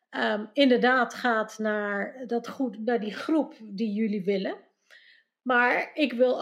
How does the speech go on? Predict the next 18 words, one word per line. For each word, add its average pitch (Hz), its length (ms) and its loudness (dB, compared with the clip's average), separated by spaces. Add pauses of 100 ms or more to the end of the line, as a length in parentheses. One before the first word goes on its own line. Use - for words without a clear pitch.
ook 349 160 0
vijftig 226 380 0
procent 214 320 -6
dat 240 120 2
ik 240 120 -4
daar 214 120 2
vrij 233 500 0
over 220 400 -2
kan 196 320 -2
beheersen. 214 640 -2
Want, 233 320 0 (260)
beheren, 254 540 6
want, - 400 -2
eh, 139 220 -6 (260)
stel 269 540 2
dat 233 300 0
jouw 269 300 2
groep, 277 500 -4